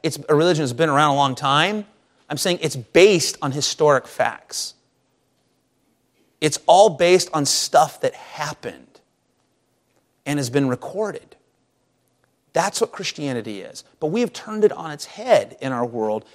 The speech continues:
and made Christianity, you know, butterflies that I feel in my chest and these magic moments. Now, I'm not saying, please don't swing the pendulum all the way to the other side.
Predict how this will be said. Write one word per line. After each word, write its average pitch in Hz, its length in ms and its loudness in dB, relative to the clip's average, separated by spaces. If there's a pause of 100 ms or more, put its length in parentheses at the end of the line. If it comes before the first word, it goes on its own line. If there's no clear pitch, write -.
and 147 160 -4
made 147 300 -2
Christianity, 185 580 -6 (220)
you 165 100 -6
know, 143 180 0
butterflies 131 840 0
that 123 100 -8
I 123 80 -4
feel 104 380 -8
in 131 120 -10
my 127 120 -6
chest - 560 -6 (1080)
and 147 140 -2
these 123 140 -2
magic 151 400 -2
moments. 147 640 -4 (2250)
Now, 135 120 -4
I'm 190 80 -4
not 240 140 0
saying, 190 640 4
please 196 220 -4
don't - 380 -4
swing 196 260 -4
the 196 80 0
pendulum 160 540 -2 (480)
all 143 100 0
the 170 60 0
way 175 100 6
to 156 80 8
the 156 140 6
other 160 140 4
side. 113 440 4